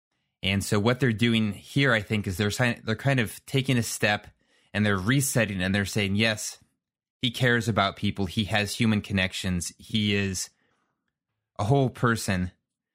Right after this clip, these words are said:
but also he is a badass, ruthless killer who will do whatever it takes to accomplish his goals." And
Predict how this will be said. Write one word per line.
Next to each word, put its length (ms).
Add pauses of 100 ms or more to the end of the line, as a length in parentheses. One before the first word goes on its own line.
(220)
but 220
also 540 (1400)
he 120
is 100
a 60
badass, 520
ruthless 380
killer 420 (1040)
who 80
will 160
do 200
whatever 340
it 120
takes 500
to 160
accomplish 460
his 140
goals." 420 (1120)
And 360